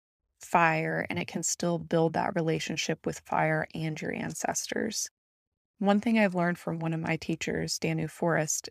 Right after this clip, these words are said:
is to treat each flame as a unique fire spirit. Each candle I light invites in the presence of a unique fire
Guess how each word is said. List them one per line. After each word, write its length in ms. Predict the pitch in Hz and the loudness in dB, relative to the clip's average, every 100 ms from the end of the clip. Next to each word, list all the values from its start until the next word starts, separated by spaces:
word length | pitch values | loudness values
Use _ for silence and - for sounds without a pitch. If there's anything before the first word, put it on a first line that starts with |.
| - | -4
is 480 | 180 175 - - - _ - | -2 -2 -4 -6 -8 _ -12
to 100 | - | -8
treat 320 | - 240 - | -2 -2 -2
each 260 | 196 202 - | -6 -4 -6
flame 640 | - - 190 170 160 165 185 _ - | -4 0 2 2 0 -4 -8 _ -4
as 560 | 165 170 175 165 - - _ - | -2 -2 -2 -4 -4 -6 _ -8
a 60 | 175 | -4
unique 400 | 170 160 165 - | -2 -2 -4 -2
fire 320 | - - - | 0 2 0
spirit. 480 | - - 180 180 - | -6 -4 -4 -4 -6
Each 220 | 185 - | -6 -6
candle 500 | - 202 202 202 196 - | -4 0 4 4 2 -4
I 60 | 170 | -6
light 400 | 170 175 175 - | 0 2 0 -4
invites 600 | 165 170 - 170 202 - - | -8 -6 2 2 2 -2 -2
in 260 | 175 175 170 | -4 -2 -4
the 80 | |
presence 520 | 170 - 185 190 180 180 | -2 -2 -2 -2 -4 -4
of 100 | 170 | -4
a 60 | |
unique 480 | 165 165 165 202 - | -4 -2 -2 -2 -4
fire 380 | - 180 175 | -2 2 2